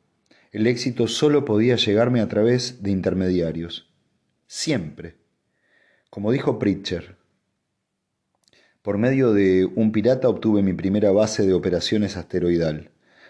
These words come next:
Por medio de un industrial conseguí mi primera conquista de un planeta. Mediante una serie de personas, incluyendo el señor guerrero de Calgan,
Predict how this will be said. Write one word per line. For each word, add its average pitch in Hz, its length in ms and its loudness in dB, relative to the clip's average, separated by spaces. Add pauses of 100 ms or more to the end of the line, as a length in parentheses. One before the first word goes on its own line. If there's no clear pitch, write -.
(100)
Por 101 160 0
medio 117 320 2
de 104 60 2
un 104 120 2
industrial 120 800 -2 (240)
conseguí 104 420 -2
mi 110 120 0
primera 104 340 0
conquista 101 420 -4
de 98 80 2
un 92 120 0
planeta. 85 520 -6 (480)
Mediante 101 400 -2
una 101 140 -2
serie 131 300 0
de 107 80 0
personas, 120 560 -4
incluyendo 90 480 -4
el 92 60 -2
señor 101 300 -2
guerrero 98 400 0
de 87 120 -4
Calgan, 117 560 -2